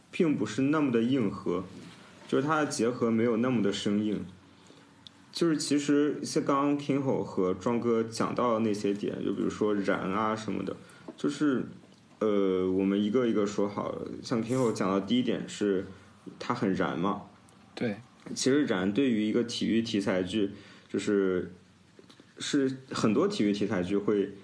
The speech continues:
Speaker 1: 想要使用的一个，一个整个贯穿全剧的一个情感，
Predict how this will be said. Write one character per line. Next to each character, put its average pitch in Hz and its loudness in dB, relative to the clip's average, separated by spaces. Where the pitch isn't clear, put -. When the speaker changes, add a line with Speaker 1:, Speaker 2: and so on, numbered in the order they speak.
Speaker 1:
想 92 -2
要 101 0
使 101 -2
用 104 2
的 101 2
一 90 0
个， 90 -2
一 104 0
个 101 4
整 95 -2
个 104 2
贯 139 2
穿 123 0
全 90 -2
剧 104 0
的 101 4
一 92 2
个 98 0
情 92 -2
感， - -4